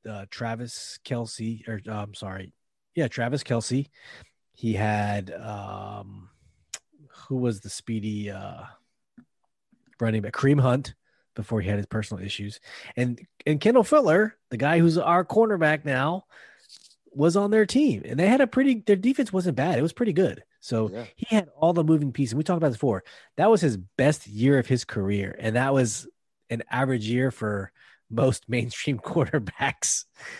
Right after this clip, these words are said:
Speaker 2: Right.
Speaker 1: in, in, in today's game.
Speaker 2: And then we gave him a hundred milli, like he was gonna get better. <laughs>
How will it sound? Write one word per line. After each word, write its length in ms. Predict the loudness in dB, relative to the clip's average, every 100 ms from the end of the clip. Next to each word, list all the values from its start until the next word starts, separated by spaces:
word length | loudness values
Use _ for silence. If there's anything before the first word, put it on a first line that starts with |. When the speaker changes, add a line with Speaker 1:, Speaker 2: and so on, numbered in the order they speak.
| -20 -10
Speaker 2:
Right. 280 | -4 -2 -4
Speaker 1:
in, 60 | -4
in, 100 | -6
in 80 | -6 -10 -14 -8
today's 340 | -2 -2 -2
game. 360 | -8 -10 -12 -20 _ _ _ _ _ _
Speaker 2:
And 100 | -4
then 60 |
we 80 | -4
gave 200 | -2 -2
him 160 | -4 -6
a 60 |
hundred 360 | -6 -8 -8 -6
milli, 360 | -2 -2 -4 -8 _ -4
like 140 | 0
he 100 | 2
was 160 | 2 2
gonna 280 | 0 2 0
get 260 | -2 -4
better. 380 | 0 2 2 -2 -10 _
<laughs> 180 | _